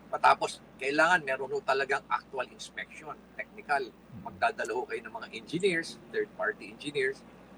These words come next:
Speaker 1: para ho talaga magme-measure, i-determine talaga nila kung compliant pa sila dun sa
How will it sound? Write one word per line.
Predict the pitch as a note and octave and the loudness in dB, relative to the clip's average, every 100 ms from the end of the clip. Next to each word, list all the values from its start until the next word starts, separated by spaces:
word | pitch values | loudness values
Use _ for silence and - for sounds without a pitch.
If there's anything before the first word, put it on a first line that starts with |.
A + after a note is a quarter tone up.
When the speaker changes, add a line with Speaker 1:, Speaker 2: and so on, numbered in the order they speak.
| - | -20
Speaker 1:
para | - C#3+ D3 | 4 6 6
ho | D3+ | 6
talaga | C#3+ C#3 D3 | 6 6 2
magme-measure, | C3 - A2 G#3+ - F#3 - E3 D#3+ - - - - - | 0 -10 -10 -8 -2 -4 -4 -8 -8 -10 -18 -20 -20 -18
i-determine | - A2+ A2+ - C3 B2+ B2 | -8 -6 -6 0 0 0 2
talaga | C#3 C3+ B2+ C#3+ | 4 4 2 2
nila | E3+ F3+ | 6 6
kung | - B2+ | 6 -6
compliant | - A#2 - A2 A2+ A2 - | -8 -10 2 2 2 -2 -6
pa | A2 | -6
sila | B2 B2+ - | -4 -6 -6
dun | B2 | -10
sa | - B2 A2+ A2+ | -6 -2 0 0